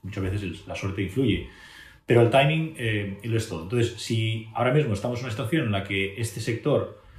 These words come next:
o sea, daos cuenta que yo, yo lo veo como una revolución en la manera en la que se desarrolla el software,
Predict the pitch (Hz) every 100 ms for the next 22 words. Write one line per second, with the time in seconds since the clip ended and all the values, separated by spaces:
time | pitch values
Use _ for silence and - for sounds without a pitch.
0 | - - - 113 123 143 139 120 117 135
1 | 117 127 139 147 135 117 117 123 117 110
2 | 113 110 107 - 131 131 104 98 107 113
3 | 110 - 95 92 98 104 101 98 92 -
4 | 90